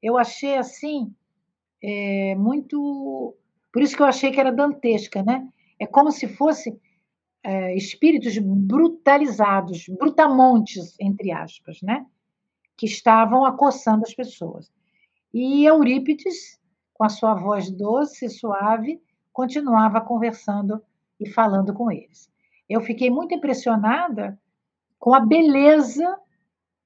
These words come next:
deste, desta segunda parte, né? A beleza mediúnica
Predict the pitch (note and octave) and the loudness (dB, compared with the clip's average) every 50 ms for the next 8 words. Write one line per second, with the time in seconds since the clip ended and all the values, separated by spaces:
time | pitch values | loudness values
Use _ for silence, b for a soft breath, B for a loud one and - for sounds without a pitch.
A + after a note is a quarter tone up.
0 | _ _ _ _ - F3+ F#3+ B3+ C4 C4 - B3+ - - _ _ - G#3 G#3+ B3 | _ _ _ _ -8 -2 0 0 0 0 -4 -8 -10 -12 _ _ -8 -2 2 2
1 | B3+ B3 B3+ B3+ - - B3+ A3+ A#3+ B3+ C4+ C4 C4 C4 - F#3 D#3 C#3 - - | 2 2 0 -4 -6 -6 -6 -6 -4 -2 0 -2 -2 -2 -2 -4 -4 -4 -8 -14
2 | _ _ _ - _ _ _ _ - A#3+ C#4+ C#4 - _ _ _ _ _ _ _ | _ _ _ -20 _ _ _ _ -6 -6 -6 -6 -12 _ _ _ _ _ _ _
3 | _ _ - G3+ G#3 F#3 F3 G#3+ G#3+ G#3 G#3 A3 C#4+ E4 C#4+ C#4+ D4 C#4 C#4 C#4+ | _ _ -6 -6 -4 0 2 2 4 4 4 4 2 2 2 2 0 0 0 0
4 | D#4+ F#4 F#4 C#4+ B3 D4 C4+ A#3+ A#3 A3+ A#3 A#3 B3 D4 C#4 - _ _ - E4 | 0 0 0 2 2 4 4 4 4 4 4 2 2 0 -4 -8 _ _ -6 -6